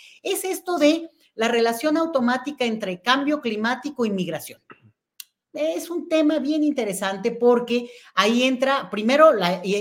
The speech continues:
la evidencia del cambio climático, que es evi-, es obvio, pero que eso tenga consecuencias en cosas que no puedan o preverse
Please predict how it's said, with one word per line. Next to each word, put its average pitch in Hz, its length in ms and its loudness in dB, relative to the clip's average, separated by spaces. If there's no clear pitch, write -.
la 175 180 2
evidencia 233 640 2
del 160 180 -4
cambio 180 380 -2
climático, 185 600 -6
que 160 100 -10
es 151 140 -10
evi-, 156 320 -12
es 120 160 -18
obvio, 175 460 0
pero 196 300 2
que 233 360 2
eso 311 460 -6
tenga 277 400 2
consecuencias 214 960 -4
en 196 340 -6
cosas 247 680 -2
que 180 140 -4
no 254 560 0
puedan 240 600 0
o 214 260 0
preverse 208 840 0